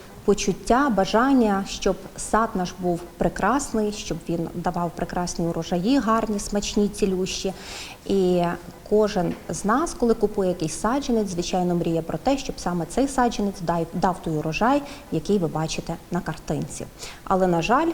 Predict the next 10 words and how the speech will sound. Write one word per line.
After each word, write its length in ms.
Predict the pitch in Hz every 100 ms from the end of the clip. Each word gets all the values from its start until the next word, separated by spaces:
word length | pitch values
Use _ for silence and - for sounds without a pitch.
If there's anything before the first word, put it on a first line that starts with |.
| - -
не 100 | 180
все 340 | - 208 208 208
так 200 | 180 180
стається, 640 | - 175 208 277 - 247 247 -
як 180 | 165 -
нам 260 | 180 190 180 -
вимріюється 800 | 165 180 180 202 226 208 202 190
на 120 | 170
початку 500 | 160 156 170 156 -
сезону. 440 | - 160 147 127